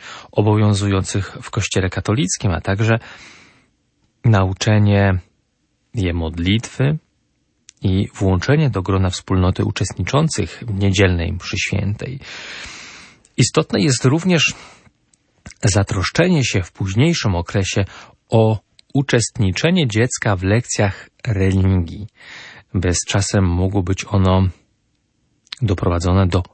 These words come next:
pełnego udziału w Eucharystii,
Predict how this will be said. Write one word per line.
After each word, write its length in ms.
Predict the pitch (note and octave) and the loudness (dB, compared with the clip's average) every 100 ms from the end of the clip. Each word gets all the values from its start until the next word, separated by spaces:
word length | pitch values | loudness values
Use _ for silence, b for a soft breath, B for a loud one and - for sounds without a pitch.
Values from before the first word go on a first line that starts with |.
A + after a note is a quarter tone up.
| _ - | _ -2
pełnego 520 | F#2 F2+ A2 A#2+ - | 0 4 4 4 -2
udziału 560 | E2 E2+ F2+ F2+ E2+ G2 B B - | -6 0 0 0 -2 -6 B B -2
w 60 | F#2+ | 0
Eucharystii, 840 | F2 - E2 G#2 B2+ - - F#2+ | 0 -2 -2 0 -2 -4 -6 -6